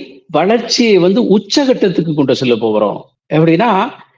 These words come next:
வறுமை கோட்டுக்கு கீழ் இருக்கக்கூடிய மக்கள் என்பதே இல்லாத ஒரு சூழ்நிலை,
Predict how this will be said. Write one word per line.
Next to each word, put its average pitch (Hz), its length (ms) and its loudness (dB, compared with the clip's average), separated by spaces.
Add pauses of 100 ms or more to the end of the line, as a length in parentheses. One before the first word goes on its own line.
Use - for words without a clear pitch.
(220)
வறுமை 196 540 0
கோட்டுக்கு 190 500 0
கீழ் 208 300 2
இருக்கக்கூடிய 180 600 2
மக்கள் 170 280 0
என்பதே 180 420 4
இல்லாத 208 440 4
ஒரு 151 140 2
சூழ்நிலை, 123 680 -4